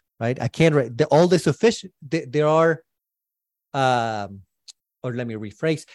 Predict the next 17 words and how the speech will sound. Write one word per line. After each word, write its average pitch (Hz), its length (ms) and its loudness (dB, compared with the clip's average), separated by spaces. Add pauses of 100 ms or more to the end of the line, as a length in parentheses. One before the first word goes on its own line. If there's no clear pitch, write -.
(140)
the 131 60 -2
sufficient 202 800 0
conditions 131 760 -2
for 120 140 -6
me 123 120 -4
to 117 120 -6
raise 123 240 -2
my 127 140 -2
hand 110 320 -6
are 120 180 -2
met. 104 360 -12 (1500)
But 143 160 2
because 139 280 0
I 120 100 4
have 117 100 0
a 110 80 0
mind, 135 560 0